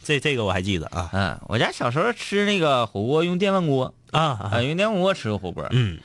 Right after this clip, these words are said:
Speaker 2: 呃，蜡笔小新儿啊。哎，说那个球以前玩过，我小的时候手大，玩的可溜了。
Speaker 1: 对，就那个啪啪啪往一起撞那个。
Speaker 2: 哎，那个玩意儿呃，我一直觉得它挺危险的。
Speaker 1: 嗯。
Speaker 2: 它能引火。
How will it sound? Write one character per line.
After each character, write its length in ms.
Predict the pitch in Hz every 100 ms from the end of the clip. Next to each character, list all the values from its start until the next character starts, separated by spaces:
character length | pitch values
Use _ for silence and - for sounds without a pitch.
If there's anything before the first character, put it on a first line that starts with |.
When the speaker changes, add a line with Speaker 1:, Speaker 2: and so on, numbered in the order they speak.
| - - - - - - - - _ _ -
Speaker 2:
呃， 480 | 143 131 117 110 85
蜡 160 | 147 143
笔 100 | 135
小 140 | 110
新 100 | 110
儿 140 | 117 -
啊。 180 | 98 113 107 - - - - - - - - _
哎， 240 | 302 349
说 180 | 294 320
那 100 | 330
个 100 | 302
球 220 | - 269
以 40 | 269
前 180 | 277
玩 220 | 240 214 262
过， 120 | 269 190 143 143
我 60 | 175
小 160 | 220
的 60 | 208
时 80 | 226
候 80 |
手 200 | 240 170
大， 240 | 165 240 175
玩 220 | 139 165
的 60 | 214
可 140 | 160
溜 220 | 170 208
了。 120 | 147 302
Speaker 1:
对， 140 | 185
就 100 | 156
那 80 | 196
个 80 | 175
啪 340 | 190 - -
啪 320 | - - -
啪 280 | - - 139
往 140 | 156
一 60 | 165
起 120 | 135
撞 280 | 127 170 139
那 80 | 113
个。 100 | 139
Speaker 2:
哎， 240 | 123 101 - - - -
那 140 | - 269
个 100 | 170
玩 180 | 123 147
意 40 |
儿 180 | 156 139 - - - _ _ _
呃， 440 | - 117 120 117 127
我 140 | 123
一 100 | 175
直 160 | 147 131
觉 60 |
得 140 | 117 120
它 120 | 139
挺 160 | 113
危 140 | 110 110
险 120 | 101
的。 80 | -
Speaker 1:
嗯。 280 | 143 143 92
Speaker 2:
它 100 | 151
能 200 | 175 202
引 300 | 202 220 294
火。 420 | - - - 78